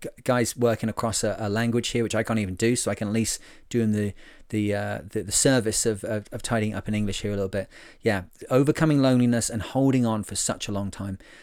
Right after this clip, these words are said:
Finally, especially coming back, whatever happens, with a beautiful story to share.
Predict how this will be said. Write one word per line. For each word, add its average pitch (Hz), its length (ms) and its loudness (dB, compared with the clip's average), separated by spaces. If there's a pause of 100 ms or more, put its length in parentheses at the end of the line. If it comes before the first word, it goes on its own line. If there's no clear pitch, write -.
(120)
Finally, 135 560 4
especially - 440 0
coming 113 260 0
back, 131 340 0
whatever 139 360 2
happens, 104 420 -2
with 92 100 -6
a 95 160 -8
beautiful 113 540 -2
story 95 460 -2
to - 160 -10
share. 92 320 -2